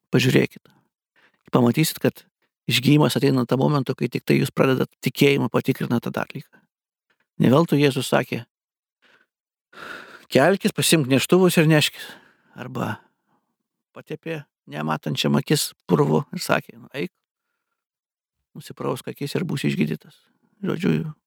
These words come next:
jeigu jūs tikit, darot. Tikėjimas be darbų yra miręs. Ir aš dėkoju Viešpačiui už jūsų išgydytus kūnus, už išgydytus gyvenimus, pakeistus gyvenimus. Ir laukiam jūsų skambučių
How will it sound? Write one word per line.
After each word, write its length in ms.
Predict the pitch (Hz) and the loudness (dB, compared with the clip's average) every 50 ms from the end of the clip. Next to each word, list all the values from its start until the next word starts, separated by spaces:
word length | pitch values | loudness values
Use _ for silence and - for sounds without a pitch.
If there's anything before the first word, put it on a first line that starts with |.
| _ _ | _ _
jeigu 260 | 127 139 143 147 160 | -2 0 0 2 0
jūs 140 | 156 147 - | 0 0 -2
tikit, 400 | - - 151 - - - - - _ _ _ | -2 -2 -2 -2 -2 -6 -6 -10 _ _ _
darot. 500 | 123 - 117 135 - - - - - - _ _ _ _ _ _ _ _ _ _ _ _ _ _ _ _ _ _ _ _ _ _ - | -2 0 0 0 -2 -4 -8 -10 -16 -20 _ _ _ _ _ _ _ _ _ _ _ _ _ _ _ _ _ _ _ _ _ _ -16
Tikėjimas 480 | - - 156 156 180 196 196 185 175 | 0 2 4 4 4 4 2 2 0
be 140 | 170 135 127 | 2 0 0
darbų 380 | 139 139 117 - 135 156 170 151 117 - | 2 2 0 2 4 4 4 4 4 4
yra 160 | - 143 147 - - _ | 2 0 0 -2 -4 _
miręs. 320 | - 151 131 - - 123 - - | -2 0 0 -2 -4 -6 -6 -4
Ir 100 | - 135 | -2 -2
aš 60 | 123 131 | 0 0
dėkoju 380 | 139 - - 156 151 139 131 131 | -2 2 2 2 2 2 2 0
Viešpačiui 440 | 147 143 - - 131 - - - 139 | -2 -2 -2 -6 -6 -6 -4 -6 -6
už 80 | - - - | -2 -2 -2
jūsų 180 | 139 - 160 151 | -2 -2 -4 -2
išgydytus 460 | - - 147 175 151 - - - - | -2 -2 -4 -4 -6 -10 -12 -12 -8
kūnus, 380 | - - 123 - 185 190 - - - _ _ | -6 -2 0 0 0 0 -2 -8 -18 _ _
už 160 | 127 127 139 131 | -4 -4 -4 -6
išgydytus 460 | - - 147 143 127 - 127 123 123 | -4 -4 -4 -4 -2 -4 -6 -4 -2
gyvenimus, 560 | 131 123 120 131 147 - - 180 165 151 139 - - - _ | -2 0 0 2 0 0 0 0 -2 -2 -4 -6 -12 -6 _
pakeistus 480 | - 120 - - 143 143 - - 180 | -6 -2 0 0 0 0 2 0 -2
gyvenimus. 600 | 185 - 170 165 147 - 143 139 131 - - - _ _ _ _ - - - - - - _ _ _ _ _ _ _ | 0 2 2 2 2 0 0 -2 -4 -6 -8 -12 _ _ _ _ -20 -20 -20 -20 -20 -20 _ _ _ _ _ _ _
Ir 480 | - - - 127 127 127 127 - - 117 - _ _ _ _ _ _ _ _ _ _ _ _ _ - 123 | -4 -2 0 0 0 0 -2 -4 -8 -12 -16 _ _ _ _ _ _ _ _ _ _ _ _ _ 0 0
laukiam 320 | 139 147 - - 139 131 | 0 0 0 -4 -4 -4
jūsų 280 | 131 - - - - - | -4 -4 -4 -6 -10 -4
skambučių 560 | - - - 131 139 175 202 - - 175 156 | -2 0 0 2 2 2 2 2 0 -2 -2